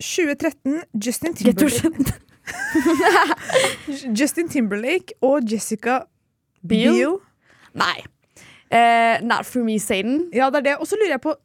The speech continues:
Speaker 1: fordi Taylor Swift og Harry Styles også, iconic couple. Når var de sammen?
Speaker 2: Tjue tretten, var det ikke det?
Speaker 1: Ja, så
Speaker 2: Nei, de var tjuefemten.
Speaker 1: Ja.
Speaker 2: Seis-, tjuefemten var de. Tjue fjorten femten.
Speaker 1: Ok, ja, for da kan vi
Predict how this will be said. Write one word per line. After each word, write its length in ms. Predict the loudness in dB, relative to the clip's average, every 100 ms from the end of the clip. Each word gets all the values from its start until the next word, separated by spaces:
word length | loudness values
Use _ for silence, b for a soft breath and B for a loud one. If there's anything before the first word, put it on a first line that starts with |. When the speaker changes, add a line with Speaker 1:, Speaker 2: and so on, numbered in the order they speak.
| _
Speaker 1:
fordi 240 | -6 -2 -2
Taylor 300 | -2 -4 -4
Swift 200 | -4 -2
og 80 | -2
Harry 180 | -2
Styles 220 | -4 -4 -4
også, 240 | -2 -2 -2 _
iconic 420 | -4 -2 -2 -4
couple. 320 | -6 -6 -4 -2
Når 260 | -2 0
var 80 | 0
de 60 | 0
sammen? 320 | -2 -4 -6
Speaker 2:
Tjue 280 | -6 -4 -4
tretten, 240 | -4 -4
var 80 | -6
det 80 | -6
ikke 80 | -8
det? 160 | 0
Speaker 1:
Ja, 100 | 2 2 -2 _ -2
så 140 | 4
Speaker 2:
Nei, 180 | 4 4
de 120 | 0
var 100 | -4
tjuefemten. 600 | -2 -2 -2 -4 -6 -8 -8 -4
Speaker 1:
Ja. 200 | 0 0
Speaker 2:
Seis-, 180 | -2
tjuefemten 460 | -4 -2 -2 -2 -2
var 120 | 0
de. 80 | -4
Tjue 200 | -4 -4
fjorten 240 | -2 -4 0
femten. 160 | 0
Speaker 1:
Ok, 160 | 2 2
ja, 140 | 2 2
for 140 | 0
da 80 | 0
kan 140 | -2
vi 160 | -2 -2